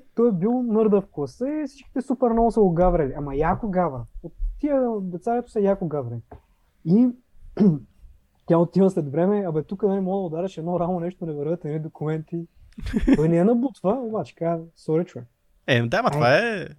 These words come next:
Speaker 2: това е готиния начин, по който да, да го направиш.
Speaker 1: Това е
Speaker 2: Иначе,
Speaker 1: и
Speaker 2: по принцип, би-,
Speaker 1: кармата.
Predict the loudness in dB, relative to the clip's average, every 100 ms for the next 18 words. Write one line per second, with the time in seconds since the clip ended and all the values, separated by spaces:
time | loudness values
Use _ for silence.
0 | _ -20 -4 2 4 4 4 4 4 2
1 | -4 0 2 2 0 0 0 0 -2 -2
2 | -2 0 0 2 2 4 6 4 4 2
3 | 4 4 4 2 -4